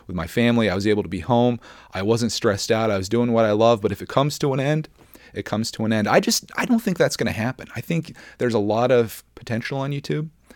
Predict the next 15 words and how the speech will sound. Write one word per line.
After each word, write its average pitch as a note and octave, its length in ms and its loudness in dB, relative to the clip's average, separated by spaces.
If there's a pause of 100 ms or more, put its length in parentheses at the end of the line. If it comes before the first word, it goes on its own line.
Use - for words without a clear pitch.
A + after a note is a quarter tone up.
(460)
I G#2 120 -4
think - 600 -4 (800)
no C3 140 0
matter A#2 280 2
what A2+ 240 4
I A#2 80 4
focus A2+ 540 0
my G2+ 380 -2
attention A2 480 -6
on E2+ 320 -8 (500)
or G2 120 -4
my, F2+ 200 -4
my F2+ 200 -6
purpose B2 480 -2
into, F#2 460 -4